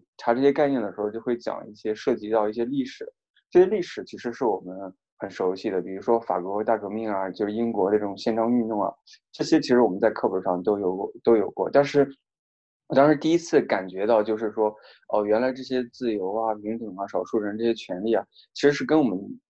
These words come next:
是跟我们的历史课本其实是有连接的。而且我们历史课本上当时也会让我们背，比如说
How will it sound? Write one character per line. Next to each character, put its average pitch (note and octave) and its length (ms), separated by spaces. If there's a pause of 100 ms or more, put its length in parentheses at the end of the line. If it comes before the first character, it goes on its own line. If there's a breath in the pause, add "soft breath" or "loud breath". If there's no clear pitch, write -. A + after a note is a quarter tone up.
(140)
是 - 480
跟 D#3+ 220
我 B2+ 80
们 F#2+ 140
的 G2+ 80
历 D3 200
史 - 180
课 D3 240
本 - 240
其 A#2 100
实 A#2+ 80
是 D3 160
有 G2+ 160
连 G#2 320
接 D#3+ 260
的。 - 160 (360 soft breath)
而 C#3+ 100
且 D3 140
我 A2+ 100
们 A2+ 260
历 D#3 120
史 C3 100
课 B2+ 160
本 G2 140
上 A2 120
当 B2+ 160
时 A#2 220
也 G2+ 160
会 G#2+ 360 (200)
让 B2 140
我 G#2 40
们 G#2 220
背， A2+ 180
比 - 140
如 G#2 80
说 B2 260